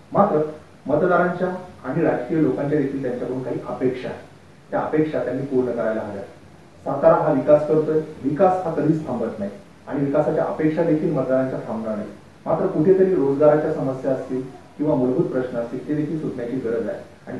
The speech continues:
हीच अपेक्षा ठेवून पुढच्या लोकसभेच्या निवडणुकीमध्ये, म्हणजे येत्या निवडणुकीमध्ये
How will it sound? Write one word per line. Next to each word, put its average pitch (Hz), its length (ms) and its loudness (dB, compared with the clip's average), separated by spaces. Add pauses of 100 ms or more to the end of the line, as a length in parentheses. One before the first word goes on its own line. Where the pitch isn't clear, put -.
हीच - 120 -4
अपेक्षा - 380 -2
ठेवून 143 220 -4
पुढच्या 131 320 -2
लोकसभेच्या 131 480 -2
निवडणुकीमध्ये, 139 720 -2
म्हणजे 147 540 -8
येत्या 135 180 0
निवडणुकीमध्ये 139 720 -2